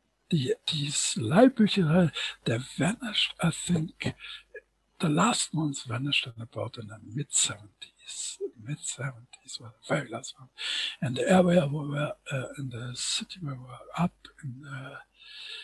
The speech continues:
in the district, there were two left, and I read a few books. This very first thing, years be-, before I really became a science fiction reader and writer, and I read the time traveling story by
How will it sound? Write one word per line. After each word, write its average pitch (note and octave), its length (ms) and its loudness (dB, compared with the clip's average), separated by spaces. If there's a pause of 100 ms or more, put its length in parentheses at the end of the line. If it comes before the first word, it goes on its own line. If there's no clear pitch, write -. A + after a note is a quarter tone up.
(200)
in - 60 -4
the C#3 100 0
district, - 520 -2
there G2+ 100 0
were C3+ 200 0
two - 220 0
left, - 720 -4 (240)
and - 80 -2
I C3 60 0
read B2+ 200 0
a C3 40 -8
few - 220 -12 (140)
books. - 360 -12 (320)
This C#3+ 220 0 (760)
very A3+ 200 0
first - 440 -8
thing, G#2 200 -6
years F3 440 4
be-, - 160 -10 (460)
before D#3 340 -2
I B2+ 80 -4
really C3+ 280 -4 (140)
became B2 400 -8
a A2+ 40 -10
science A#2+ 340 -10
fiction - 380 -14 (100)
reader A#2+ 160 -18
and A2 140 -14 (160)
writer, - 360 -12 (460)
and B2+ 140 -2
I B2+ 80 -4
read C3+ 220 -6
the A2 100 -12
time C#3 340 -4
traveling G#2+ 600 -12
story A2 460 -12
by - 120 -14